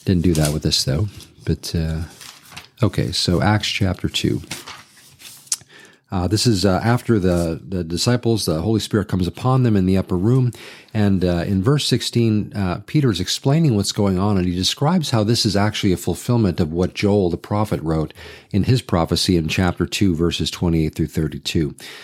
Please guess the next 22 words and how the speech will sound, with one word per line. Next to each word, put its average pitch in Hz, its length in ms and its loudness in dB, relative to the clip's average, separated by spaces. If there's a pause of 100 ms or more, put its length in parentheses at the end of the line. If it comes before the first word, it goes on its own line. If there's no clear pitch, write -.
(180)
In 117 140 2
verse 131 200 2
sixteen, 98 440 2
Peter 110 260 2
says 80 400 0
in 87 140 2
this 87 280 0
opening 104 380 2
sermon, 82 640 2
uh, 78 560 -6
to 92 200 -2
these, 82 460 0
uh, 76 640 -4
uh, - 60 -10
to - 120 -2
those 98 300 2
that 82 100 4
had 78 120 -2
gathered 87 380 2
there 80 140 2
in 80 80 2
Jerusalem, 78 560 -2